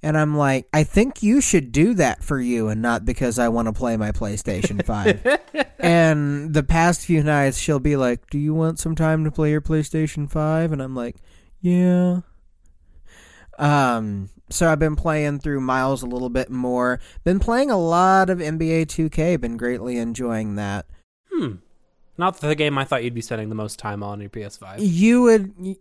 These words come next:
Speaker 1: no, you'd be surprised. I, I spend a lot of time with two K most every year.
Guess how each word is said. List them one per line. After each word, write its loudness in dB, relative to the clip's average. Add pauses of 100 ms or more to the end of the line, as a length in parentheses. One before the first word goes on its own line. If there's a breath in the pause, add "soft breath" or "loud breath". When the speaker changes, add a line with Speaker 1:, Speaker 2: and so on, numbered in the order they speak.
Speaker 1:
no, 4
you'd 4
be 6
surprised. 0 (320)
I, 4
I 2
spend 0
a 2
lot 2
of 0
time 0
with -6
two -2
K -4
most -4
every -4
year. -4